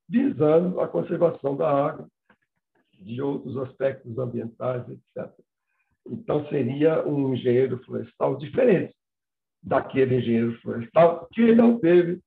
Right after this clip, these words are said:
a disciplina de manejo de bacias hidrográficas. Aí, é,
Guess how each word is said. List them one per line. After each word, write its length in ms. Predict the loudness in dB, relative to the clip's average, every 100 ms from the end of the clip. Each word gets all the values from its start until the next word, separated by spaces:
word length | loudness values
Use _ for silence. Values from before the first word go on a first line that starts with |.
| -6
a 80 |
disciplina 640 | -4 -6 -12 -10 -6 -4 -6
de 100 | -6
manejo 560 | -4 -2 0 -2 -2 -8
de 80 | -10
bacias 460 | -8 -8 -10 -10
hidrográficas. 480 | -10 -12 -10 -12 -14 _ _ _ _ _ _ _ _ _ _ _ _ _ _ _ _ _ _ _ _ _ _ -20 -20 _ _ _ _ _ _ _ -20 _ _ _ _ _ _ -4
Aí, 680 | 2 4 6 6 4 0 -10 _ _ _ _
é, 680 | 0 2 0 -2 -4 -6